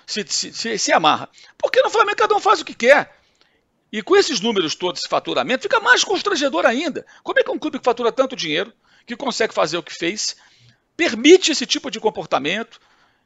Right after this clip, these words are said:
e permite tanta incompetência no departamento de futebol que no ano passado não ganhou nada, tomou goleadas, vinte derrotas? Isso não pode ser esquecido. É muito fácil falar dos números do clube,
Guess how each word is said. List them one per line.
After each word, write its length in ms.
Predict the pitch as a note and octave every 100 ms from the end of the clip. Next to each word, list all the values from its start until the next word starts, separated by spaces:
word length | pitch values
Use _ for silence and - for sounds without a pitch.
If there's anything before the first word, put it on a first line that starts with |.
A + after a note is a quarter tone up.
| _
e 100 | A#3+
permite 400 | A#3 C4+ D4+ C4+
tanta 340 | - F#4+ G#4+ F4+
incompetência 720 | B3+ D4+ A#3+ - B3 B3 A#3+
no 100 | A3
departamento 540 | G3 G3 F#3 F3+ F#3+
de 60 | F3+
futebol 400 | F3 D3+ D3 G#3+
que 100 | A3+
no 80 | A3+
ano 100 | A3+
passado 440 | F#3 F#3+ F3 E3 - -
não 160 | C#4
ganhou 280 | D4+ A#3 G3
nada, 280 | D3 F3+ E3
tomou 260 | B3+ B3 A3
goleadas, 500 | A3 D#3+ D#3+ E3+ C#3
vinte 320 | F3+ D4+ A3+
derrotas? 580 | F3 B2+ F3 F3+ F3 - - -
Isso 100 | -
não 100 | -
pode 240 | C#4+ C#4
ser 100 | A3+
esquecido. 520 | F#3+ E3 - A2 - _ _ _ _
É 60 | G3+
muito 220 | C#4 F4
fácil 280 | - A3 -
falar 200 | F#3+ E3+
dos 160 | D#3+ C#3
números 360 | D3+ C3 A#2
do 180 | - C3+
clube, 420 | A#3+ D#4+ A3+ -